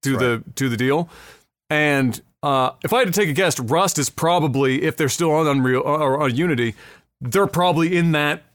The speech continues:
Speaker 1: category. They would be in the, they're not, they're not Genshin fucking Impact, for example, or anything of
Speaker 2: No.
Speaker 1: that nature. So they wouldn't be the, the top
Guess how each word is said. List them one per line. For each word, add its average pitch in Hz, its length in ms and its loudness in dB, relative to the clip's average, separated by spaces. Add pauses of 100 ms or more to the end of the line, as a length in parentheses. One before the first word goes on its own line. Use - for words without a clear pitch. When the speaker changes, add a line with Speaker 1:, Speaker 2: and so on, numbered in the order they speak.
(440)
Speaker 1:
category. 156 760 0 (200)
They 151 200 0
would 156 100 2
be 156 180 2
in 151 140 0
the, 143 440 0 (400)
they're 147 120 0
not, 160 360 0
they're 151 120 0
not 156 260 0 (140)
Genshin 151 440 0
fucking 147 400 -2
Impact, 135 560 -2
for 123 180 -2
example, 123 420 -2
or 131 140 2
anything 127 260 0
of 117 80 2
Speaker 2:
No. 123 60 2
Speaker 1:
that 143 120 0
nature. 127 340 -2
So 117 120 -4
they 143 100 0
wouldn't 151 240 0
be 139 140 2
the, 127 180 0
the 117 140 -4
top 147 400 -2